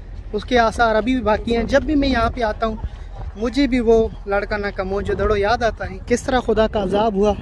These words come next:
ये मेरे ख्याल से कोई शाही जगह थी, शाही महल था, इसके नीचे ख़जाने हैं, क्या हैं, कुछ पता नहीं। यहाँ का एक छोटा छोटा पत्थर भी बड़ा कीमती है, पुराने ज़माने का। हाँ,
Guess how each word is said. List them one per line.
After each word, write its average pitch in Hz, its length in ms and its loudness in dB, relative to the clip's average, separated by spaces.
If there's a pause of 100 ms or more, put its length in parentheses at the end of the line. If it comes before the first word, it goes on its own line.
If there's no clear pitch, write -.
(640)
ये 254 440 6
मेरे 262 240 6
ख्याल 233 240 2
से 233 160 -4
कोई 226 220 2
शाही 226 440 4 (160)
जगह 240 360 6
थी, 214 360 0
शाही 233 360 2
महल 226 380 4
था, 214 340 0 (760)
इसके 247 260 2
नीचे 247 440 6 (360)
ख़जाने 233 540 6
हैं, 226 300 6 (440)
क्या 247 220 6
हैं, 247 220 4
कुछ - 200 0
पता 214 240 2
नहीं। 196 140 4
यहाँ 240 240 6
का 247 120 2
एक 247 120 2
छोटा 294 260 2
छोटा 262 220 0
पत्थर 269 420 4
भी 233 160 2
बड़ा 208 220 4
कीमती 240 480 2
है, 208 160 2 (840)
पुराने 247 320 6
ज़माने 220 420 4
का। 208 200 -2 (1120)
हाँ, 233 320 2